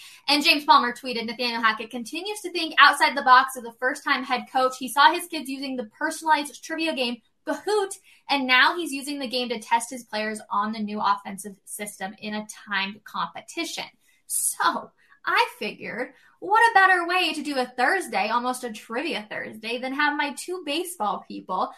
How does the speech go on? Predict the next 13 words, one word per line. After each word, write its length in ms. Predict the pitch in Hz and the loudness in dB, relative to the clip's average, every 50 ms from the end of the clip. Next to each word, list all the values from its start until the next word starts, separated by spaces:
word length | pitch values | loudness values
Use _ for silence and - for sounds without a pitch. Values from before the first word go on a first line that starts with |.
| - _ _ | -20 _ _
hop 240 | - 370 370 370 370 | 8 10 10 10 10
on, 260 | 330 311 294 294 294 285 | 8 8 8 8 6 4
and 200 | - 277 277 269 | 2 -4 -4 -2
we're 140 | 311 339 349 | -4 -4 -2
gonna 180 | 359 359 294 | -4 -4 -4
do 300 | 294 302 294 294 294 269 | -4 -4 -2 -2 -2 -4
some 260 | 262 - 302 269 254 | -4 -6 -6 -6 -6
baseball 760 | 220 233 214 214 208 214 - - 220 220 214 220 220 - - - | -4 -2 -2 -2 -4 -4 -6 -2 0 0 2 0 -2 -4 -10 -16
trivia. 720 | - - - 285 269 302 302 294 220 202 196 - - - | -20 -18 -12 -6 -2 -2 -2 -2 -4 -6 -10 -10 -10 -12
Gentlemen, 560 | 190 202 208 208 214 226 247 269 285 311 320 _ _ _ _ - | -10 -10 -8 -8 -6 -6 -4 -4 -6 -6 -10 _ _ _ _ -2
how 100 | - 311 | 0 0
you 100 | 330 339 | 0 0
feeling? 380 | - 330 320 277 202 - 220 226 | -4 -6 -8 -8 -8 -8 -10 -16